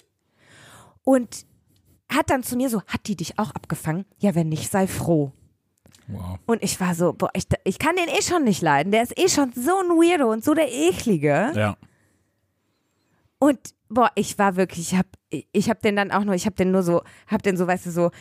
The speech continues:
Speaker 1: wie in, wie in der, wie in der, äh, wie in der Teenie-Zeit, hab ich den so abfällig von oben bis unten gemustert und hab die Tür zugemacht, hab gar nichts mehr gesagt, weil ich so dachte,
Speaker 2: Hast du den einfach stehen
Speaker 1: ja.
Speaker 2: lassen?
Speaker 1: Ja, weil ich dachte so, „Du Sch-,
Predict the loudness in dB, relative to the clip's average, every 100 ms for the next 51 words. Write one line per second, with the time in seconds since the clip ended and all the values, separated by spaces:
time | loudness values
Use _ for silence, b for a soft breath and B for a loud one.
0 | B 0 2 2 -2 0 2 4 2 2
1 | 2 2 2 2 2 2 0 2 2 0
2 | 2 2 2 0 -2 -2 -6 -6 -6 -4
3 | -6 -4 -4 -4 -4 -6 -4 -4 -4 -4
4 | -6 -4 -2 0 0 0 -4 -4 -6 -6
5 | -6 -6 -8 -4 -4 -2 -2 -2 -4 -6
6 | -4 -2 -2 -2 -2 -2 -2 -2 -4 -4
7 | -2 -2 -4 -14 -10 -8 -8 -10 -10 -6
8 | -2 2 2 0 -6 -16 _ _ 2 4
9 | 2 0 -2 -2 -2 0 2 2 0 -2
10 | -2 -4